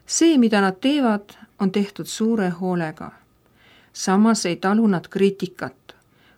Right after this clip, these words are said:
Kui sa tahad, et nad mõnda asja paremini teeksid, pead väga diplomaatiline olema.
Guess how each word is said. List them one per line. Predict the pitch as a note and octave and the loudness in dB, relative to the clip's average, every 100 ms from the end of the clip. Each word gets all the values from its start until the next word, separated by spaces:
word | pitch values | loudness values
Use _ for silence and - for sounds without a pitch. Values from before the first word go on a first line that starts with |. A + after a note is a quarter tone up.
| _ | _
Kui | A3+ | 0
sa | A#3+ | 2
tahad, | A3 B3 B3+ C4 G#3 | 2 2 2 0 0
et | G3 G#3 | 0 0
nad | G3 | 2
mõnda | A3 B3 A3 A3 | 4 4 4 0
asja | A3+ G3 | 0 -4
paremini | F#3 B3 E4 C4 G#3 | -2 0 2 2 2
teeksid, | F#3 G3 F3+ F3+ - E3+ _ _ _ _ _ | 2 0 0 -2 -10 -10 _ _ _ _ _
pead | - B3+ F#3 - | 2 4 4 0
väga | G#3 G3 F3 | 0 2 2
diplomaatiline | F3+ F3 F3+ E3 E3 E3 - D#3+ D#3 D3+ | 0 0 -2 0 -2 -4 -8 -6 -4 -4
olema. | D3+ D3 - | -4 -6 -10